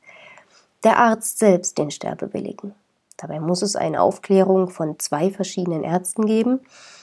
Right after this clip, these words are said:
bevor das Mittel tatsächlich verschrieben werden kann. Ist der Sterbewillige nicht in einer medizinischen Notlage, so übernimmt das eine Beratungsstelle, und zwar sowohl die Beratung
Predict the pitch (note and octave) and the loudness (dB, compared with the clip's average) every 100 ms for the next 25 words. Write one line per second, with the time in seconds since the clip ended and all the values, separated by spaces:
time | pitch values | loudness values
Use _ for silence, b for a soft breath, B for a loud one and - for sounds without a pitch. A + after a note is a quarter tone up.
0 | B G#3 G#3 G3+ G3+ G3 F3+ F#3 F3+ D3+ | B -2 4 4 4 2 2 2 -2 -6
1 | - C#3+ F#3+ - G#3 - E3 D3+ D3 - | -8 -6 -8 -8 -8 -4 -2 -4 -6 -12
2 | - - F3+ - _ _ B B B B | -12 -12 -14 -18 _ _ B B B B
3 | B B B B B _ _ _ _ - | B B B B B _ _ _ _ 0
4 | B3 - G#3+ F3+ - - E3+ E3 E3 E3+ | 0 4 4 4 2 2 2 2 -4 -2
5 | D#3+ D#3+ E3+ - D#3 F3+ C4+ D#4 - A#3+ | -2 -2 -6 -8 0 4 4 2 -2 2
6 | G3+ F#3+ E3+ E3 D3+ D#3+ E3+ - G3+ F#3+ | 2 2 2 0 -2 -6 -8 0 2 2
7 | F#3+ G3 G3 G3+ G3+ G3+ G#3 A#3 A#3+ b | 2 4 4 4 4 6 6 4 0 b
8 | b b b - A#3+ G#3 G#3 G#3 G#3 A3+ | b b b 0 4 8 6 6 0 0
9 | G#3 G#3+ G#3 G3+ E3 D#3+ - E3+ E3+ - | 2 2 4 2 0 -4 -2 0 2 2
10 | F#3 F#3 F3 F3+ E3+ D3+ E3+ G#3 G3+ - | 2 2 2 2 0 0 0 0 -6 -2
11 | D3 D#3+ A3+ A#3 | 0 2 2 2